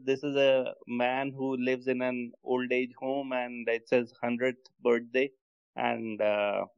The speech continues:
he doesn't feel, uh, uh, to be a hundred-year-old. He doesn't feel that he's a centurion. So, uh, there's all this party and everything being planned for, uh, him, but he doesn't like that. So he just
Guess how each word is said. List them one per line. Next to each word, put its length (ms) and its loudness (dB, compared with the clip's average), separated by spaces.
he 140 0
doesn't 320 2
feel, 560 4
uh, 300 2
uh, 220 2
to 100 2
be 160 6
a 60 10
hundred-year-old. 680 4
He 180 -4
doesn't 320 0
feel 240 -2
that 180 6
he's 160 -4
a 80 2
centurion. 680 -4
So, 260 -2
uh, 560 2
there's 220 2
all 240 2
this 160 -4
party 680 2
and 160 -2
everything 480 -4
being 240 -6
planned 500 0
for, 460 4
uh, 340 0
him, 300 -4
but 160 4
he 160 0
doesn't 340 2
like 300 0
that. 240 0
So 100 -2
he 120 -4
just 240 -4